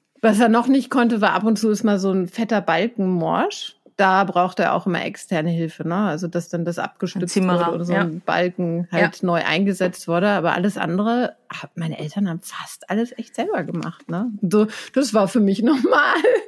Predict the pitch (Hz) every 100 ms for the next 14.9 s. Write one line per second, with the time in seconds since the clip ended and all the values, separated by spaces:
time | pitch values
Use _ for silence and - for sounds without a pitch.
0 | - - 254 254 214 202 233 208 190 -
1 | 196 208 180 175 160 160 175 180 185 -
2 | 190 214 214 233 233 208 208 240 - 494
3 | - 539 - 480 320 - - 403 285 269
4 | - 233 269 - 208 214 - - 214 220
5 | 180 285 - 196 202 180 190 233 247 -
6 | - 196 196 254 262 285 285 294 277 285
7 | 294 170 175 - 196 185 269 302 _ 214
8 | 214 220 233 226 233 269 262 339 262 196
9 | - 220 285 220 - 220 233 233 214 185
10 | 196 - 214 254 240 233 233 233 - 196
11 | 208 262 233 247 247 202 185 208 269 202
12 | 240 254 226 220 214 269 320 208 196 254
13 | 262 - - - 220 240 254 196 262 269
14 | - 269 247 - 285 262 - -